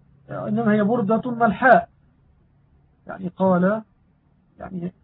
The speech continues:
هذه البردة التي أنا ألبسها إنما هي بردة ملحاء"، يقصد ملحاء الم-،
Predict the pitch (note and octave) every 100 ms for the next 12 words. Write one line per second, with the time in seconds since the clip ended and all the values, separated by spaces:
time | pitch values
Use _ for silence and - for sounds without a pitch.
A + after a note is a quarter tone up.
0 | - F3 F#3 F#3+ G3 G3+ F3+ F3 D3+ F#3+
1 | F3+ G3 G3+ C4 B3+ G#3+ A3 G3 G3 G3+
2 | F#3+ F3 - A3 - _ A3 - - G#3+
3 | F3+ E3+ - A3 - _ - G#3+ G3+